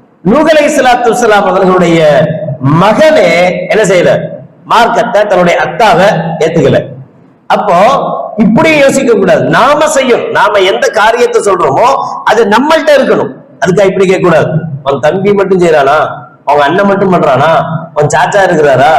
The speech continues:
உன் பெரியத்தா பண்றாரா? இ-, இ-, குடும்பமே நல்லான பிறகுதான் நான் ஊரைக்கே சொல்லணும் அப்படின்னு நினைச்சா யாரும் எதையும் சொல்ல முடியாது.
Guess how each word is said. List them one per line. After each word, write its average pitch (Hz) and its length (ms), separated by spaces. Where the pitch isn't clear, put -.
உன் 160 180
பெரியத்தா 202 380
பண்றாரா? 143 500
இ-, 156 200
இ-, 180 180
குடும்பமே 247 720
நல்லான 247 460
பிறகுதான் 240 420
நான் 208 160
ஊரைக்கே 240 640
சொல்லணும் 233 540
அப்படின்னு 202 260
நினைச்சா 175 300
யாரும் 180 340
எதையும் 156 300
சொல்ல 139 160
முடியாது. 123 460